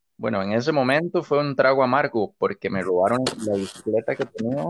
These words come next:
ya cuando hacía deporte, no competitivamente, pero sí lo hacía con mucha disciplina. Y, mm, me la robaron y, bueno, pues no tenía el dinero para comprar inmediatamente otra bicicleta. Entonces,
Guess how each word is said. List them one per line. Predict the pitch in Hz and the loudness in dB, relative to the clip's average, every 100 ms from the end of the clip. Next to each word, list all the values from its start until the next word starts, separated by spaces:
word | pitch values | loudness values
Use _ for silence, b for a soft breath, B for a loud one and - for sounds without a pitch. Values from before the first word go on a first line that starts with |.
| 170 151 | -6 -6
ya | 104 98 | -2 -2
cuando | - 117 101 | -2 -4 -2
hacía | 117 117 | 2 2
deporte, | 113 120 123 - 127 120 98 95 95 - | 2 2 2 0 -2 0 0 -2 -6 -2
no | 117 123 | 0 0
competitivamente, | 147 143 - 107 117 127 135 147 - | -2 -4 -6 -4 0 0 -2 -6 -6
pero | 104 92 | -4 -4
sí | 95 | -4
lo | 107 | -4
hacía | 113 120 | 0 -2
con | 120 101 | -4 -6
mucha | 101 - 127 | -6 -2 -2
disciplina. | 113 92 - 113 107 98 - _ _ - - _ _ _ _ - | -2 -8 -6 -4 -4 -6 -12 _ _ -20 -20 _ _ _ _ -12
Y, | 95 95 92 92 90 | -8 -6 -4 -2 -2
mm, | 90 87 87 87 95 | -2 -4 -6 -6 -2
me | |
la | 92 90 | 0 0
robaron | 92 107 147 165 165 165 _ - _ _ _ | 4 4 4 0 -6 -10 _ -20 _ _ _
y, | - 98 | -10 -6
bueno, | 95 117 107 | -2 0 0
pues | 101 98 | -4 -2
no | 98 98 | -6 -2
tenía | 113 117 | -2 0
el | 110 | -2
dinero | 101 107 120 139 | -2 -2 -2 0
para | 123 98 | -2 0
comprar | 92 - 104 110 | -6 -2 0 0
inmediatamente | 110 92 90 - 104 107 107 110 107 | -2 -2 -2 -2 -4 -4 -4 -4 -2
otra | 101 95 - | -2 0 0
bicicleta. | 110 104 - 92 95 92 85 _ _ _ _ _ _ _ _ _ - | -2 -6 -10 -6 -6 -6 -14 _ _ _ _ _ _ _ _ _ -10
Entonces, | 92 90 95 101 104 110 110 | -8 -2 0 0 -2 0 0